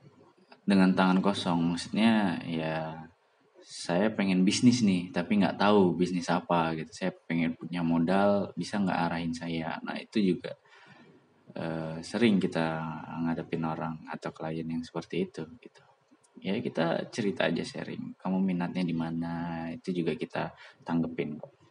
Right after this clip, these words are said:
Ada yang malah mau, karena udah manfa-, udah merasakan manfaatnya dunia digital marketing, nah, dia datang ke kita. Sebelumnya dia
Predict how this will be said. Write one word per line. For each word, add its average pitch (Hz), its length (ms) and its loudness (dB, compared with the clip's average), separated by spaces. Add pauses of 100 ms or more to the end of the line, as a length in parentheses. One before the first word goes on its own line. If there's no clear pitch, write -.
(640)
Ada 87 380 4
yang 85 100 2 (300)
malah 95 400 2
mau, 85 580 0
karena 87 300 0
udah 85 180 2
manfa-, 87 480 0
udah 85 480 2
merasakan 87 600 0
manfaatnya 85 880 0
dunia 85 320 0
digital 85 320 -2
marketing, 92 640 0 (500)
nah, - 140 -8
dia 196 160 6
datang - 260 0
ke 95 220 -4
kita. 82 400 -6
Sebelumnya 87 480 -2
dia 90 100 2